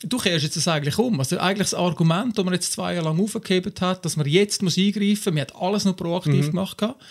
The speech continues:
Speaker 1: Ähm, äh, oder? Das ist eigentlich, äh, das grosse Flaggen im Wind gewesen. Das Kehren, weiss ich nicht, ob man das anbringt. Ich glaub nicht. Ich
Speaker 2: Mhm.
Speaker 1: bezweifle, dass man das anbringt. Weil es würde wirklich ein, ein Umkehrdenken bedingen.
Speaker 2: Mhm.
Speaker 1: Ähm, das, das sehe ich nicht, dass das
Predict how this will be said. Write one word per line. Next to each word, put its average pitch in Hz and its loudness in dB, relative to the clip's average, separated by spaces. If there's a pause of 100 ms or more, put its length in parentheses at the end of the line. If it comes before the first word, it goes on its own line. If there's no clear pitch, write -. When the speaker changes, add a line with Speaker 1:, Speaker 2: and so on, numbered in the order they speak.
(460)
Speaker 1:
Ähm, 160 4
äh, 160 -6
oder? 165 0 (320)
Das 160 0
ist 147 0
eigentlich, 151 0
äh, 180 -6
das 175 -2
grosse 170 0 (200)
Flaggen 185 -2
im 185 2
Wind 185 4
gewesen. 190 4 (540)
Das 220 2
Kehren, 196 4
weiss 170 2
ich 185 0
nicht, 180 4
ob 190 2
man 185 2
das 175 0
anbringt. 151 2
Ich 214 0
glaub 180 0
nicht. 160 2
Ich 180 4
Speaker 2:
Mhm. 131 4
Speaker 1:
bezweifle, 175 4
dass 165 0
man 165 -2
das 147 -2
anbringt. 160 0
Weil 175 6
es 151 6
würde 180 6
wirklich 190 0
ein, 185 -2
ein 165 2
Umkehrdenken 175 4
bedingen. 151 2
Speaker 2:
Mhm. 110 -6 (320)
Speaker 1:
Ähm, 151 4
das, - -2
das 160 -2
sehe 175 0
ich 151 4
nicht, 147 -4
dass 170 -2
das 151 -10